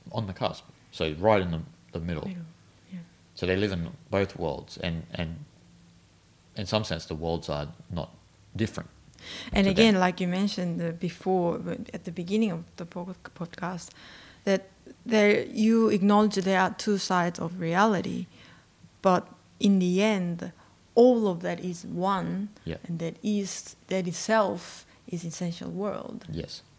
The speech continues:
Speaker 2: That, again, that, again, that, that's a pure non, non-dual
Speaker 1: Non-
Speaker 2: perspective,
Speaker 1: yes,
Speaker 2: isn't it?
Speaker 1: yes.
Speaker 2: You know there is phenomenal world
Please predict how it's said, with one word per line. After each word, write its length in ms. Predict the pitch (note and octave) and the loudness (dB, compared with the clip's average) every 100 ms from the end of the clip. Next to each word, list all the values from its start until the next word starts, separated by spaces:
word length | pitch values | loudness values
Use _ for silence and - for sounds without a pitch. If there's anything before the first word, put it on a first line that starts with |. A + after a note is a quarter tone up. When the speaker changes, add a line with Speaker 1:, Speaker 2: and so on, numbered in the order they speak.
| _ _ _ _ - _ _ _ _ _ _ _ _ _ _ - A#3 - | _ _ _ _ -20 _ _ _ _ _ _ _ _ _ _ -14 -14 -8
Speaker 2:
That, 180 | E3+ - - - - - | -8 -8 -12 -20 -16 -8
again, 280 | E3+ E3 E3 | -4 -4 -4
that, 120 | D#3+ - | -8 -8
again, 280 | F3+ F3+ F#3 | -6 -4 -4
that, 200 | G3 F#3+ | -4 -2
that's 240 | G3+ G3 G#3 | -2 -2 0
a 260 | F3+ F3+ - - - | 0 -2 -8 -20 -4
pure 420 | A#3+ A3 G3 F3 | 4 6 6 6
non, 600 | F3 F#3+ F#3 F3+ F3 F#3 | 4 4 2 0 0 0
non-dual 800 | F#3+ F#3+ F3 G#3+ A#3 G3+ F3 - | 2 2 2 2 4 4 2 -2
Speaker 1:
Non- 100 | E3+ | -4
Speaker 2:
perspective, 560 | F3 - F3+ - F3 E3+ | -4 -6 -8 -6 -8 -6
Speaker 1:
yes, 180 | E3 | -6
Speaker 2:
isn't 140 | E3+ D#3+ E3 | -6 -6 -8
it? 60 | - | -10
Speaker 1:
yes. 140 | E2 - - - - - | -12 -12 -16 -14 -10 2
Speaker 2:
You 140 | G3+ | 6
know 180 | G#3 G#3 | 6 6
there 300 | F#3 F3 - | 4 2 0
is 520 | F3 E3+ E3+ - - - - - - - | -4 -4 -6 -8 -10 -14 -18 -20 -20 -16
phenomenal 480 | - E3 E3 E3 D#3+ | -8 -6 -4 -4 -6
world 520 | D#3+ D#3+ D#3+ E3 | -8 -8 -10 -12